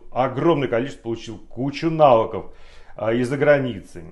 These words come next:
из Китая, из, из других стран, из Индии. Э, пообщался с, м, величайшего уровня специалистами, то есть набрался знаний очень и очень много, набрался новых навыков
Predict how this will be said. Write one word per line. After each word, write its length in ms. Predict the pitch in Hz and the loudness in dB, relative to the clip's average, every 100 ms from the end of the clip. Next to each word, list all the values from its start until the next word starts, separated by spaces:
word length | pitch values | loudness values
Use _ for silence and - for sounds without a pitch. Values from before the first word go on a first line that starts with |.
| - | -16
из 220 | 110 110 | -14 -12
Китая, 580 | - - 143 131 113 92 | -10 -4 4 6 6 2
из, 260 | 95 98 - | -6 -10 -14
из 280 | - 110 113 | -14 -12 -10
других 340 | 139 147 156 | -8 -6 -6
стран, 400 | - 110 87 82 | -6 -6 -6 -8
из 420 | - 147 165 135 | -14 -10 -8 -8
Индии. 480 | 156 120 98 98 82 - - - - | -8 -8 -8 -10 -12 -14 -20 -18 -6
Э, 240 | 101 104 101 | -2 -2 0
пообщался 680 | 143 185 160 143 - 147 135 | 0 2 2 0 0 -4 -6
с, 200 | - 127 | -8 -6
м, 520 | 135 131 123 117 117 - 95 | -4 -2 0 -2 -4 -14 -14
величайшего 840 | 101 139 143 175 135 107 - 107 | -8 -8 -4 2 4 2 -4 -10
уровня 380 | 107 117 104 98 | -8 -8 -10 -12
специалистами, 680 | - 95 110 117 165 160 147 - - - - | -16 -12 -8 -6 -8 -10 -10 -12 -18 -18 -8
то 80 | 113 | -8
есть 160 | 110 | -6
набрался 600 | 120 117 123 139 143 110 | -4 -2 2 2 2 -2
знаний 360 | 101 131 147 139 | -8 -2 -2 -4
очень 380 | 117 120 117 107 | -2 -2 -2 -8
и 60 | 104 | -10
очень 240 | 104 - | -12 -10
много, 180 | 131 120 | -8 -6
набрался 400 | 110 110 98 - | -6 -6 -8 -10
новых 260 | 107 95 107 | -14 -14 -10
навыков 540 | 117 147 147 139 - | 0 4 4 2 -4